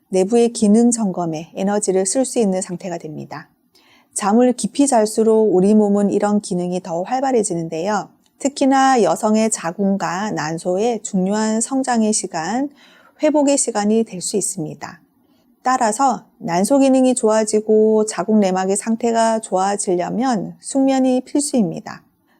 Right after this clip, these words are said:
숙면을 위한 몇 가지 방법들을 설명해 보면,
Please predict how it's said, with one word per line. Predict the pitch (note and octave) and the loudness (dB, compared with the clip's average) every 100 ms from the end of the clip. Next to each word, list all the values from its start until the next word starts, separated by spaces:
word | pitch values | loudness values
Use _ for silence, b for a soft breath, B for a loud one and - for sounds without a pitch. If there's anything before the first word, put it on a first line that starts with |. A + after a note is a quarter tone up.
| - | -8
숙면을 | - C#4+ D4 C#4+ | 0 4 4 4
위한 | A#3 G#3+ G#3 | 4 4 2
몇 | F3 | 0
가지 | - A3 A3+ | 0 -2 -2
방법들을 | G3 F3 F3+ F3+ F#3+ - F3+ F#3+ G3+ | -6 -6 -4 -4 -6 -4 -2 0 0
설명해 | G3+ A#3 A#3 A3 | 0 0 2 0
보면, | F#3+ D#3+ B3+ G#3+ | -2 -4 -2 -2